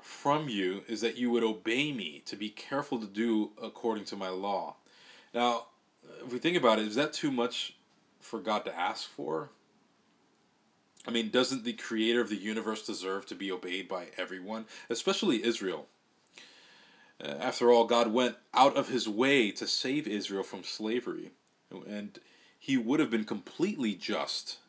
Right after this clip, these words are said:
in leaving them in that slavery. And, and it, it should make us think about ourselves. Why should God ha-, have to give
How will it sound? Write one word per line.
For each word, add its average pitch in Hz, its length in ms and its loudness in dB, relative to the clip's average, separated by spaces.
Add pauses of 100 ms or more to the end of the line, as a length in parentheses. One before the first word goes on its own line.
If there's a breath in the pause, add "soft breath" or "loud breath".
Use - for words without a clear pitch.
(180)
in 98 320 -10
leaving 110 420 0
them 87 200 -4
in 87 140 -12
that 85 180 -8
slavery. 82 640 -12 (920 loud breath)
And, 131 260 0
and 127 340 -2 (180)
it, 131 200 0 (160)
it - 180 -2
should - 360 2
make 143 300 -2
us 208 160 -2
think 156 200 0
about 135 220 4
ourselves. 123 440 4
Why 123 240 4
should 131 340 -2
God 113 440 4 (360)
ha-, 104 340 -6 (220)
have 123 260 -4
to 113 80 -4
give 104 520 -2